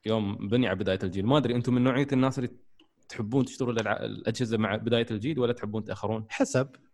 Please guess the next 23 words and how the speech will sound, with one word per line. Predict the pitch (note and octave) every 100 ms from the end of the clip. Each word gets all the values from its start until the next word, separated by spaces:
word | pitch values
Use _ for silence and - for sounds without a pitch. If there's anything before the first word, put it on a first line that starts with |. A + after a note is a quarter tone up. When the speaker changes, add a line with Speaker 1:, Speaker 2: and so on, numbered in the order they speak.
| -
Speaker 1:
لأن | G2+
Speaker 2:
حسب | G2
Speaker 1:
أنا | A#2+ B2
Speaker 2:
الموجود. | C3 A#2+
Speaker 1:
بالنسبة | A#2+ B2+ A#2+ A#2+
لي، | B2 A#2+ - - - _ _
مم، | B2+ G#2+ G#2 - - _ _ - - -
حسب | B2 A#2
الموجود. | F#2+ E2 - - F3
Speaker 2:
حسب. | F#2+
Speaker 1:
يعني | G2+
حسب | B2+ A#2+
Speaker 2:
إيه، | D#3
مثلًا |
Speaker 1:
الإضافة | C#3+ D3+
Speaker 2:
بلاي | C#3
Speaker 1:
يعني. | C3+
Speaker 2:
ستيشن | D#3 D3 C#3
فور | D3 D#3+ C#3+ C#3 C3
نزل | C3+ C#3 C3+ C#3 C3 A#2 A2+ A#2+ C3+ C3+ C3+ D3
نوفمبر | C3 B2+ C#3 B2+ A#2+
ألفين | A2+ - B2+ B2
وكم؟ | A#2 A2 G#2+ G#2+ G#2 C#3+ G3